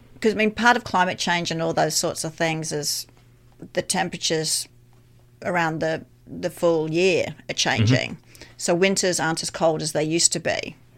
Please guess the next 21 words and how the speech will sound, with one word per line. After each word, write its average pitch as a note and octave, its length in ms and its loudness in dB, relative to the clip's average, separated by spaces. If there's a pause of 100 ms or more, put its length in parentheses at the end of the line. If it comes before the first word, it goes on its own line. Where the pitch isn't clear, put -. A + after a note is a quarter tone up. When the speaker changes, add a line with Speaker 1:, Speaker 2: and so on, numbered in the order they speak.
(580)
Speaker 2:
Yeah. - 180 2
Speaker 1:
That - 240 -2
sort D#3+ 220 -2
of D#3 80 -6
thing. D3+ 180 -2
So - 140 0
that's G#3 240 2
clearly G3 420 0
gonna E3 200 0
have, E3 180 -4
have, D3+ 300 -4
have - 200 -4
an D#3 80 -4
effect D3+ 440 -4
too D#3 380 0
of D3 240 -4
it - 240 -14
Speaker 2:
Definitely. A2 240 0
Speaker 1:
hasn't E3+ 260 2
got - 180 0
that, - 360 -2